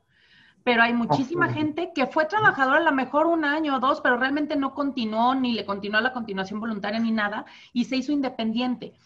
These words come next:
Speaker 1: ¿no? O nació, este, siendo independiente desde que salió de la escuela, o aquellos que son dueños de empresas, este, porque se las heredaron y demás, y entonces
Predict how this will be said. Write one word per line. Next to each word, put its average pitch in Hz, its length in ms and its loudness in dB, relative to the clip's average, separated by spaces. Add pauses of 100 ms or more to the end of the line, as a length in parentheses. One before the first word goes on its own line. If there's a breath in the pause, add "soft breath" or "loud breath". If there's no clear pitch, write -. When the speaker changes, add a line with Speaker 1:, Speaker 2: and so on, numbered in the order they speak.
(220)
Speaker 1:
¿no? 220 300 0
O 240 200 6
nació, 247 680 2 (100)
este, 214 380 -4
siendo 240 280 -2
independiente 226 720 -4
desde 202 260 -6
que 190 80 -8
salió 190 320 -2
de 240 80 0
la 226 80 -2
escuela, 226 680 0
o 285 360 4 (300 soft breath)
aquellos 254 420 0
que 254 140 -8
son 269 180 -2
dueños 277 300 -2
de 247 80 -2
empresas, 254 720 -2
este, 202 880 -2
porque 214 260 -4
se 208 140 -4
las 202 180 -2
heredaron 220 580 2
y 214 80 -2
demás, 214 440 0
y - 20 -2
entonces 233 500 -2